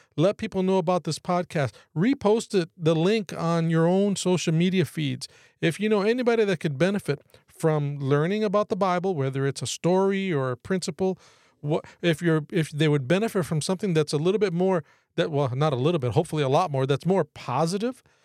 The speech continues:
than the normal junk you see on T V and social media, this is the podcast for you and for them. All right, let's, let's get into it. I want to share the story. I'm sure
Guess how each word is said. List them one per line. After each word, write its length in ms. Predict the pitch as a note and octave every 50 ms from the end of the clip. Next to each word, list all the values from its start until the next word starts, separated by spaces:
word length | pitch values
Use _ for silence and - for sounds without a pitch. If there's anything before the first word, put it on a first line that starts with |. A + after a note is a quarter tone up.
| _ _ _ -
than 320 | C3+ D3 E3+ E3+ E3 D#3+
the 320 | D3+ D#3 D3 D3+ C#3+ C3+ B2+
normal 480 | C3 C3+ C#3+ D#3 E3+ G3 G3+ G#3+ G#3 F3+
junk 540 | C3+ A2+ A2 B2+ D#3 F3+ G3 G#3+ - -
you 140 | E3 E3 E3+
see 400 | D#3+ - - - F#3 G3 G#3 A3
on 260 | G3+ E3 C#3 C3+ C3+
T 220 | C3 - G#3 G#3+ G#3+
V 340 | F#3 F3+ G3 G#3 G#3 G#3 F#3+
and 140 | E3 D3+
social 260 | - F3+ F3+ - - E3+
media, 340 | F3 F#3 F#3+ G3 G3+ G3+ - _ _ _ _ _ _ -
this 260 | C3+ C3+ E3+ - -
is 200 | E3 E3 E3 D3+
the 100 | C3 C#3+
podcast 640 | - - C#3+ C3+ B2+ - - C3 C3 B2+ - - -
for 400 | _ - - - B2 B2+ B2 B2
you 320 | B2 B2 C#3 D#3+ F3 F#3+ F3
and 140 | D3 C3+ -
for 140 | - B2+
them. 260 | A#2+ C#3 C#3 A#2+ A#2+ - _ _ _ _ _ _ _ -
All 100 | F3+ G#3
right, 180 | G3+ D#3 - _ _ _ _ _ -
let's, 300 | D#3+ F3+ G#3+ A3 - F#3+
let's 180 | G#3+ A#3 A3+
get 180 | - - A3 G#3+
into 300 | G3 G3 F#3+ - F3+ F3
it. 80 | F#3 - _ _ _ _ _ _ _ _ _ _ _ _ _ -
I 80 | D#3+ D#3+
want 200 | E3+ A3+ D4 D4+
to 60 | G3
share 220 | - - G#3 F#3+
the 100 | F#3 E3+
story. 280 | C#3+ - - E3 E3+ E3+
I'm 120 | D3+ D#3
sure 380 | D3 - - A3 A3+ A3+ A3+